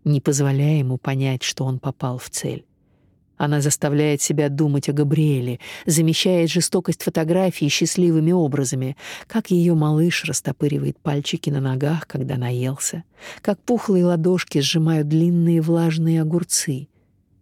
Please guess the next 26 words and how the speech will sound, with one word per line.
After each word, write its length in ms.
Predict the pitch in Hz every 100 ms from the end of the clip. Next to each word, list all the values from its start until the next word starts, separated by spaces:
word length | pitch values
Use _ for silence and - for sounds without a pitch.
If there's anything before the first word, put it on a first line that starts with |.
| _ _
его 300 | 151 147 151
сине-зеленые 960 | 139 - 165 147 147 147 151 143 139 139
глаза. 500 | 147 143 139 131 120 - _ _ _ _ _
Но 240 | 165 156
образы 320 | 151 151 147 147
Габриэля 580 | 151 151 156 160 143
растворяются, 840 | 143 - - 156 175 156 143 - 185 - - -
фотография 720 | - 175 170 170 180 175 170
перед 180 | 165 165
глазами 540 | 160 160 156 185 165 139
сменяется 600 | - 147 151 143 - 151
другой, 520 | 151 156 156 135 143 - _ _
снятой 580 | - 143 131 - 127 131
крупным 500 | - 165 160 - 135
планом. 460 | 123 139 123 123 135 _ _ _ _ _ _
Фотография, 720 | - 147 143 156 165 - 139
кружась, 500 | - 143 147 160 156
падает 440 | - 143 143 143 -
на 220 | 175 170
пол. 220 | - - - _ - _
Адель 300 | - 170 185
чувствует 500 | 180 226 214 - 202
движение 580 | 180 196 190 190 160 143
за 140 | 135
своей 280 | 139 156 147
спиной, 540 | 135 - 147 139 123